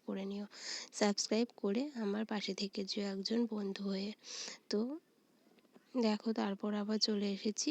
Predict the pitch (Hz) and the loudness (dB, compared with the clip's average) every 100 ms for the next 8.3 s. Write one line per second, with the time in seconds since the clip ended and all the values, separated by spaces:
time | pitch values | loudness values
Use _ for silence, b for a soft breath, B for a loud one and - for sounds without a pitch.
0 | 320 - 214 208 214 - 220 208 202 202 | 0 0 0 2 0 -2 0 2 0 -2
1 | - - 277 311 220 214 - 214 202 196 | 0 2 2 0 -6 -6 0 0 2 0
2 | 196 202 196 262 262 - 262 240 220 202 | 0 0 0 0 0 0 2 2 0 0
3 | 220 311 381 - - - 226 220 220 220 | 0 -2 -6 -12 0 4 6 6 4 2
4 | 220 220 226 233 214 208 208 202 220 208 | 2 0 0 2 2 2 0 0 0 0
5 | 196 190 202 196 247 302 B B B B | 0 0 -2 0 0 0 B B B B
6 | - 247 - 220 - 262 254 240 240 247 | 6 6 8 2 4 6 8 8 10 8
7 | 220 214 226 226 226 220 - 214 214 214 | 6 4 4 4 4 4 4 4 4 4
8 | 214 220 | 4 4